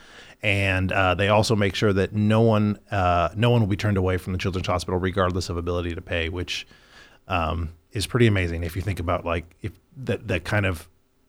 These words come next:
situation you would feel in as a parent if your child had an incurable or a, just a, um, you know,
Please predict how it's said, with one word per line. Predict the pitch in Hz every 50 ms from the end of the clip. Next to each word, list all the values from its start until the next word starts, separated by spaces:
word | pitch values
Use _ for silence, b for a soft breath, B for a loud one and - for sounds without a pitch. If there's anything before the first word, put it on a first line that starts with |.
| _ _ _ _
situation | - - 135 113 - 117 107 107 95 107 104
you | 101 98
would | 98 85
feel | - 110 104 98 98
in | 95
as | 92 87
a | 90
parent | - - - 101 92 92 90
if | 85 -
your | 92 92
child | - - 98 90 90 87 85
had | 90 98 92 90 87 90 87 -
an | 104 95 101
incurable | 107 101 95 92 - 104 98 95 92 95 98 95 95 -
or | - 92 87 87 85 82
a, | 82 82 85 85
just | 87 95 90 85 - -
a, | 90 87 85 87 82 87
um, | 90 87 82 85 82 87 92
you | 92 92
know, | 87 82 80 85 85